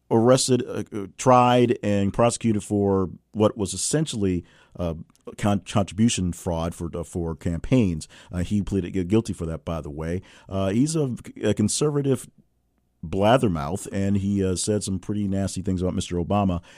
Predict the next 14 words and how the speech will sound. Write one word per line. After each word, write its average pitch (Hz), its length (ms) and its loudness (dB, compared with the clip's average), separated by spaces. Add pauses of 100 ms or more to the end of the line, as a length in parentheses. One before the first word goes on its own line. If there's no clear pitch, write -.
(140)
and 87 180 -4
that's 95 280 -6
why, 87 640 -6 (120)
essentially, 90 520 -4
he 90 220 -8
was, 85 140 -8
quote-unquote, 87 460 -6
targeted 110 520 2
for 87 360 -2
the 87 140 -6
trial. 143 520 0 (500)
And 82 160 -6
that's 85 200 -6
why 80 440 -6